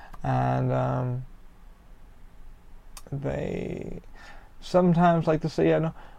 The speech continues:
But right now they're in a Kickstarter phase, so they're really trying to get that product out there, and then later on we'll talk about more of it. But I really would like to sit down with them and be like, "Hey,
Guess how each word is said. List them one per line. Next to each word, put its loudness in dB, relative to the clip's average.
But 4
right 10
now 8
they're 8
in 0
a -6
Kickstarter 2
phase, 0
so -2
they're 0
really 2
trying -2
to 0
get 2
that 0
product 4
out 4
there, 0
and 0
then -2
later 2
on 2
we'll -2
talk -4
about -2
more -4
of -4
it. -6
But -6
I -4
really 2
would 2
like 2
to -12
sit -8
down 0
with -2
them -4
and -4
be -4
like, -2
"Hey, -6